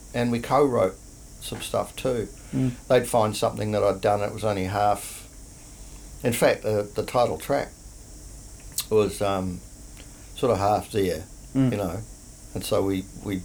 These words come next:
Speaker 1: dug that one out, and then a lot of stuff came together pretty quickly, and it was done, you know. It's like, it's great, the,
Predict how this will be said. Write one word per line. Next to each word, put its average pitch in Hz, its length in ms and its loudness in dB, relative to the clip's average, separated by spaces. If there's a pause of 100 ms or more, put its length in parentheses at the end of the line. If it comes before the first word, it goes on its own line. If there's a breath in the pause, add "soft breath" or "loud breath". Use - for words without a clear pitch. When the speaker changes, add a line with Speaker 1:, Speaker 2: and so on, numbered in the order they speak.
(340)
Speaker 1:
dug 107 240 2
that 95 200 0
one 87 200 -2
out, 87 300 0
and 92 180 -2
then 92 80 0
a 90 60 0
lot 92 160 2
of 87 80 -4
stuff - 260 -4
came 87 220 -4
together 85 300 -4
pretty 85 300 -6
quickly, - 420 -8
and 71 100 -8
it 69 80 -10
was - 140 -10
done, 95 400 -4
you 90 80 -10
know. 82 200 -8 (520 loud breath)
It's 113 160 2
like, 120 220 6
it's 123 160 -4
great, 135 440 4
the, 107 160 -4